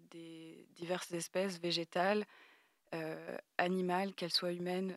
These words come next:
ou non humaines, euh, passe, euh, aussi par la préservation des eaux, puisque, euh, nous avons un corps, euh, constitué à, à entre soixante et soixante-cinq pour cent d'eau, que c'est le cas de, de la plupart des espèces et que nous avons besoin de,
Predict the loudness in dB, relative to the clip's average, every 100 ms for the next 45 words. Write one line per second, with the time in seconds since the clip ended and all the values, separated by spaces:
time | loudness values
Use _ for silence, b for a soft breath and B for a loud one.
0 | -10 -18 -12 -4 -2 0 0 -2 -2 -6
1 | b b b _ -18 -18 -18 -20 -18 -18
2 | -18 -20 _ 2 2 -4 -8 -16 -12 -8
3 | -8 -10 -8 -4 -4 -6 -6 -4 -2 -2
4 | -4 -4 0 0 -2 -8 -10 -8 -4 -2
5 | 0 0 -4 -8 B B B B -4 2
6 | 2 2 -2 2 4 4 2 0 -4 -6
7 | -8 -8 -14 -10 -4 -2 0 -2 -4 -8
8 | -16 _ -6 -4 -6 -8 -6 -4 -4 -4
9 | -4 -2 -2 -4 -4 -4 -6 -10 -8 -4
10 | 0 2 2 -2 -4 -6 -4 -2 0 0
11 | -4 -6 -12 B B B B B B _
12 | _ 0 2 2 0 0 2 0 -2 -4
13 | 0 -2 -2 -10 -16 -10 -4 -4 -4 -6
14 | -6 -2 -2 -2 -4